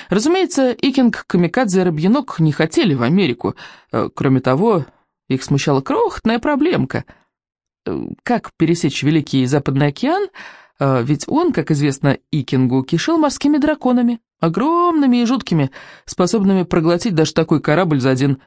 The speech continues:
присест. «М, так, и что нам теперь делать, Икинг?» медленно спросил Рыбьенок. «Н-, ну», отозвался тот, стуча зубами, «для начала давайте обсохнем».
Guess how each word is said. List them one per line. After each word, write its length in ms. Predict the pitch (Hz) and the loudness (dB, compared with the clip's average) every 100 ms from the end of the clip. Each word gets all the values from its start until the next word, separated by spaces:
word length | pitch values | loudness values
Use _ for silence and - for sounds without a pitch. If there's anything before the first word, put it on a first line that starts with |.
| _ | _
присест. 540 | - 135 - - - - _ _ _ _ _ _ _ _ _ _ _ _ _ _ - | -4 -4 -6 -14 -16 -20 _ _ _ _ _ _ _ _ _ _ _ _ _ _ -8
«М, 180 | 139 139 | -8 -6
так, 400 | - 156 175 _ _ _ _ - | -6 -6 -6 _ _ _ _ -6
и 80 | |
что 200 | 156 - | -2 2
нам 160 | 165 160 | 2 2
теперь 280 | 151 165 156 | -2 -2 0
делать, 380 | 139 139 180 214 | 0 0 -2 -4
Икинг?» 340 | - 226 - _ _ _ - | -2 -4 -6 _ _ _ 0
медленно 360 | 202 190 190 | 2 2 0
спросил 420 | 185 185 185 180 | 0 -2 0 0
Рыбьенок. 500 | 175 170 180 180 - _ _ _ _ _ _ _ _ _ _ _ _ - | 2 2 0 -2 -8 _ _ _ _ _ _ _ _ _ _ _ _ -12
«Н-, 160 | - - | -10 -8
ну», 1000 | - - - - 147 151 180 240 233 214 - - - - - _ | -4 -2 0 0 0 0 0 -4 -6 -10 -14 -20 -20 -20 -20 _
отозвался 560 | - 165 156 151 147 139 | -4 0 0 0 0 -2
тот, 200 | 185 175 | -2 -2
стуча 320 | - 143 139 | -4 -2 0
зубами, 480 | 139 143 143 135 - | 0 0 0 0 -4
«для 600 | 50 - - - 147 180 | -10 -12 -12 -8 -2 0
начала 340 | 196 202 196 170 | 0 -2 -2 0
давайте 460 | 170 185 190 175 | 2 2 0 0
обсохнем». 760 | 135 160 - - 330 - 131 | 0 -2 -4 -4 -2 -2 -4